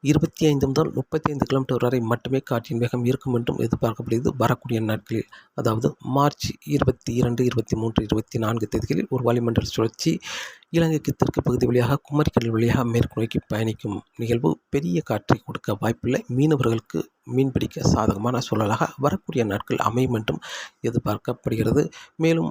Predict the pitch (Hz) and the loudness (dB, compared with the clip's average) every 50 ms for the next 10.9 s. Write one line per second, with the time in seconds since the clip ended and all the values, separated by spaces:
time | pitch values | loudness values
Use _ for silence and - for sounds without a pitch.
0 | - - - 139 143 147 - - - 151 143 131 131 127 123 120 123 120 120 117 | -4 0 2 2 4 2 2 -2 -4 -2 0 2 2 2 2 2 2 2 2 2
1 | 117 113 - - - - - 135 - - 175 180 196 - - - - _ _ _ | 0 0 0 -2 -4 -4 -4 -4 -2 -2 -4 -4 -4 -8 -14 -20 -20 _ _ _
2 | 117 117 120 120 117 - - 117 117 117 120 - - - 120 123 120 123 123 123 | -2 0 0 0 0 0 0 0 2 2 0 -2 -2 -4 -2 0 2 2 2 2
3 | 107 110 113 113 120 120 - _ - 170 185 190 185 - 139 123 123 135 - - | 0 0 2 2 2 0 0 _ -2 0 0 0 0 0 0 0 0 0 -2 -2
4 | - 110 117 - - 127 120 113 117 131 131 - - - 131 - - - _ _ | 0 -2 0 0 -4 -6 -4 -2 -2 -2 -4 0 0 0 0 0 -2 -12 _ _
5 | 156 156 156 160 156 160 - - 127 117 117 - 127 113 113 110 110 113 - 156 | -2 0 0 0 0 -2 0 0 -2 -2 -2 -4 -4 -4 -2 -2 -4 -2 -4 -4
6 | 185 - _ - - - _ _ _ - - 120 113 - - - - - - - | -4 -6 _ -20 -20 -20 _ _ _ -2 -2 0 0 0 -2 0 0 0 0 0
7 | 117 - - - - 110 107 107 - - - _ - _ _ _ _ - 175 160 | -4 -4 -2 -6 -6 -4 0 0 0 0 0 _ -20 _ _ _ _ 0 2 2
8 | 165 160 160 156 160 156 - 135 123 113 120 120 120 117 113 - 107 117 - - | 2 0 2 2 0 0 2 0 2 2 4 4 2 2 2 0 -2 -2 -4 -4
9 | 107 - - - - 131 135 - - - - - 98 101 95 - - - - - | -4 -4 -2 -2 -2 -2 -2 -4 -8 -8 -6 -6 -4 -2 -4 -4 -4 -4 -6 -6
10 | - - 160 170 170 160 156 - 147 127 107 104 - - - 101 104 - | 0 2 2 2 2 2 0 0 0 0 0 0 -2 -2 -2 -4 -4 -4